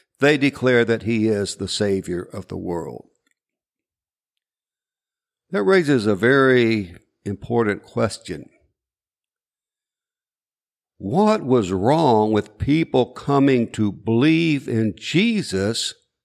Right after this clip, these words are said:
because of his miracles? What was wrong with that? We have classes on Christian evidences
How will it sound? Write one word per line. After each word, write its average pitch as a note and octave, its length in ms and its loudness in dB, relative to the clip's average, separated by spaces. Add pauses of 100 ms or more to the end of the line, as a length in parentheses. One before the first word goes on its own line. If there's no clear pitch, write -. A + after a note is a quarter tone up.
(680)
because E3 640 2
of E3+ 80 0
his F3+ 240 2
miracles? F#3+ 880 -6 (2750)
What G#3+ 180 0
was G3 300 -4
wrong A3 360 2
with F3+ 220 0
that? E2+ 460 -8 (1900)
We G3+ 160 2
have E3 260 0
classes A2 840 2
on F#2+ 440 0
Christian - 680 -4
evidences A#2 1040 -2